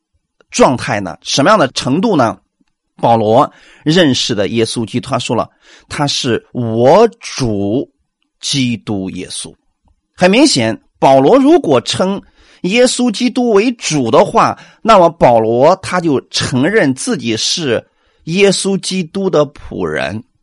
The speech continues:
他用“仆人”这个词的意思，不是说他变成奴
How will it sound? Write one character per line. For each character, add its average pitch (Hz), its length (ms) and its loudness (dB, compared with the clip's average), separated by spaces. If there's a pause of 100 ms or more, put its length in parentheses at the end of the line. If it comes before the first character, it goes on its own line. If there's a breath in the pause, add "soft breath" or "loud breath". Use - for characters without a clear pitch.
(800)
他 285 80 4
用 339 220 6
“仆 165 180 2
人” 160 180 4
这 381 80 2
个 160 120 0
词 - 180 -8
的 - 100 4
意 233 160 0
思， 170 160 -4
不 - 160 -4
是 262 80 0
说 180 160 -2
他 196 140 -4 (180)
变 196 200 0
成 175 120 0
奴 170 100 2